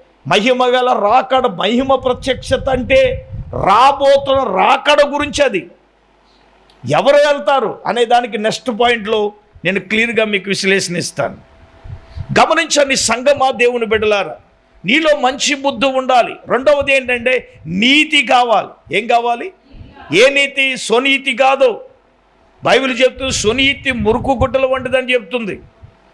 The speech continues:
అబ్రహాము దేవుని నమ్మినది నీతిగా, అంటే దేవుణ్ణి నమ్ముకొండ ద్వారా కలిగే నీతి. రెండు, రోమిలకు రాసిన పత్రికలో పౌలు అంటాడు, ఐదో అధ్యాయం ఎనిమిది తొమ్మిది వచనాలు,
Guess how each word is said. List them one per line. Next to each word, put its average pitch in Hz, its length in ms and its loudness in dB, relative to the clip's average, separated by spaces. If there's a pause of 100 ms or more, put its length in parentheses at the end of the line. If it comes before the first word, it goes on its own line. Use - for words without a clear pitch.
(200)
అబ్రహాము 240 600 0 (140)
దేవుని 262 380 2
నమ్మినది 262 540 -2
నీతిగా, 269 680 0 (540)
అంటే 233 160 2
దేవుణ్ణి 269 600 2
నమ్ముకొండ 269 680 0
ద్వారా 262 380 0
కలిగే 269 440 2
నీతి. 262 380 -2 (300)
రెండు, 240 600 2 (340)
రోమిలకు 254 480 0
రాసిన 247 400 2
పత్రికలో 247 560 0
పౌలు 254 360 0
అంటాడు, 240 460 -2 (520)
ఐదో 254 260 2
అధ్యాయం 247 520 2
ఎనిమిది 247 260 -4
తొమ్మిది 240 300 -2
వచనాలు, 247 640 0